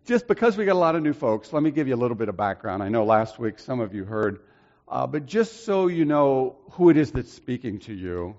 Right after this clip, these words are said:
um, I've always loved science. Um, grew up trying to figure out how things worked. Um, and the, the neat thing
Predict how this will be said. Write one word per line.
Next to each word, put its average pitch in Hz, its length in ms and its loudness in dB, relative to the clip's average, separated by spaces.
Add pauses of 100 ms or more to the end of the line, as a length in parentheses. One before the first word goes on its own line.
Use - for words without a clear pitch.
(120)
um, 95 480 -6
I've 101 140 -4
always 135 260 2
loved 123 280 0
science. 127 640 -6 (480)
Um, 113 840 -12 (440)
grew 127 420 -2
up 127 180 -2
trying 135 160 -8
to 123 80 -6
figure 120 200 -8
out 117 140 -4
how 110 220 -10
things 113 340 -10
worked. 90 420 -10 (240)
Um, 82 600 -16
and 107 180 -14 (420)
the, 175 100 0
the 170 260 -4
neat 285 440 -4
thing 110 680 -2